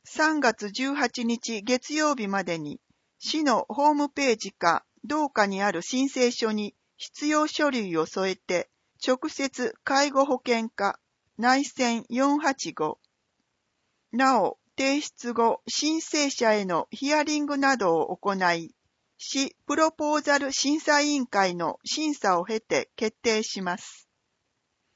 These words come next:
観光ボランティアガイドの案内で市内観光しませんか？生駒市観光ボランティアガイドの会が、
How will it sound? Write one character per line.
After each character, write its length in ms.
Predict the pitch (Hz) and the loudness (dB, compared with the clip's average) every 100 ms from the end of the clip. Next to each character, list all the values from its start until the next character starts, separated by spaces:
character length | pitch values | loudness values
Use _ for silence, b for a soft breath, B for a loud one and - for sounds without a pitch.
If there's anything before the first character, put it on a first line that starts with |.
| _ _ _ _ _ _ _ _ _ _ _ _ - | _ _ _ _ _ _ _ _ _ _ _ _ -4
観 280 | 269 302 | 0 0
光 300 | 311 - 285 | -2 2 2
ボ 140 | 285 294 | 4 4
ラ 120 | 320 | 4
ン 100 | 320 | 0
テ 100 | - | -2
ィ 100 | 302 | 0
ア 80 | 294 | 2
ガ 160 | 294 | 2
イ 80 | 285 | 0
ド 160 | 202 180 | 0 -2
の 240 | 170 165 - _ _ | -2 -4 -8 _ _
案 280 | 233 254 254 | 0 2 0
内 240 | 233 185 | 0 0
で 260 | 156 156 - | -2 -2 -4
市 200 | 233 - | -8 -2
内 220 | 285 311 | 0 0
観 300 | 302 302 277 | 0 0 0
光 240 | 247 180 170 | 0 0 0
し 140 | - | -2
ま 140 | 220 220 | -4 -4
せ 200 | - 190 | -6 -8
ん 80 | |
か？ 260 | 170 156 156 _ _ _ _ _ _ _ _ _ _ _ _ _ _ - | -8 -10 -10 _ _ _ _ _ _ _ _ _ _ _ _ _ _ -12
生 100 | 240 | -6
駒 360 | 311 302 311 | -2 0 0
市 240 | - 180 180 | -2 -4 -4
観 320 | - 294 302 | 0 0 0
光 260 | - 302 | 0 2
ボ 140 | 285 285 | 4 4
ラ 140 | 311 | 4
ン 80 | 311 | 0
テ 120 | - | 0
ィ 80 | 302 | 0
ア 60 | 285 | 2
ガ 160 | 294 | 2
イ 80 | 269 | 2
ド 140 | 208 | 0
の 120 | 180 170 | -2 -4
会 320 | 196 196 160 | -2 -2 0
が、 260 | 151 156 | -2 -2